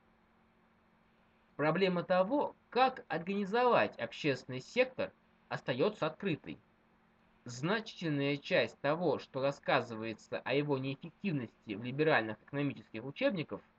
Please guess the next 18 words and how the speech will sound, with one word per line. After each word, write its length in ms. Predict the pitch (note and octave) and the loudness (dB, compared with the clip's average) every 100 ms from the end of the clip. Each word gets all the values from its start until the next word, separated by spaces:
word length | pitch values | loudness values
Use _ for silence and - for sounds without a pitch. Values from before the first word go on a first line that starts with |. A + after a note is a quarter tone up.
| _ _ _ _ _ | _ _ _ _ _
есть 360 | C3 F3+ B3 - _ | -2 0 0 -4 _
прямая 420 | - D3+ D3 E3 F#3 | -2 0 2 4 4
ложь, 460 | F#3+ A2+ - - _ _ | 4 2 0 -16 _ _
не 140 | C#3+ | -2
опирающаяся 920 | D#3 D#3 C#3+ F3+ G#3+ F#3+ - B2+ - A#2 | -2 2 4 4 2 0 -6 -10 -8 -8
ни 100 | C3 | -4
на 100 | C#3+ | 0
какие 520 | C#3+ B2 F3+ G3+ D3 _ _ | 0 0 -4 -4 -4 _ _
фактические 640 | - C#3+ - - D#3 _ F#3+ | -6 -6 -6 -14 -14 _ 0
данные. 520 | F3+ F3+ A2+ F#2 C2+ _ _ _ _ _ _ _ - - | 6 6 4 -8 -12 _ _ _ _ _ _ _ -18 2
Сравнительные 880 | F3 F#3+ G#3+ F#3 E3 D3 C#3+ C#3 - _ _ | 6 6 4 0 0 2 2 0 -4 _ _
исследования 540 | D#3 - A3+ A#3 D#3+ | -10 2 2 4 0
показали, 680 | D3+ - C4+ G#3+ C#3+ G2+ E2 - _ _ _ | -4 2 2 6 4 4 -2 -10 _ _ _
что 340 | - - G3+ | -12 2 2
при 220 | C3+ D#3 | 2 -6
прочих 480 | E3+ G3 D#3 - C3 | -2 2 2 0 -8
равных 480 | D3+ B3+ A#3 C3+ - | 4 6 6 2 -6
условиях 640 | D3+ - A3+ C#4 C3+ G2+ | -12 0 2 2 0 -6